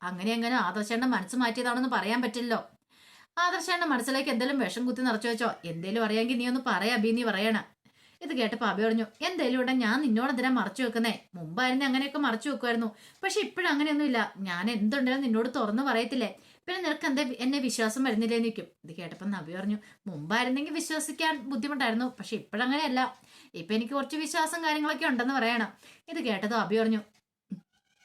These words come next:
"എന്തോ ഒരു വലിയ കാര്യം ആദർശാണ് മനസ്സിലുണ്ട്. അത് നയന ചെയ്താണോ എന്താണെന്നും എനിക്കറിയില്ല. പക്ഷേങ്കില്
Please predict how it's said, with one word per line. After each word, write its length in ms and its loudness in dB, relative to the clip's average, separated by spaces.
"എന്തോ 260 -4
ഒരു 140 0
വലിയ 260 2
കാര്യം 260 2
ആദർശാണ് 460 0
മനസ്സിലുണ്ട്. 500 0
അത് 220 0
നയന 260 0
ചെയ്താണോ 480 2
എന്താണെന്നും 380 2
എനിക്കറിയില്ല. 560 0
പക്ഷേങ്കില് 440 -2